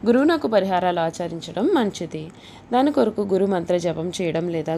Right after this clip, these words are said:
గురు స్తోత్ర పారాయణం చేయడం కూడా మంచిదే. అంతేకాకుండా గురు చరిత్ర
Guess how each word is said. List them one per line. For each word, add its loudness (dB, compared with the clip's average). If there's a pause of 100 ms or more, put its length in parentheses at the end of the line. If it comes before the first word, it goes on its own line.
గురు -4
స్తోత్ర -2 (100)
పారాయణం -2
చేయడం -6
కూడా -6
మంచిదే. -2 (560)
అంతేకాకుండా 2 (360)
గురు 0
చరిత్ర -4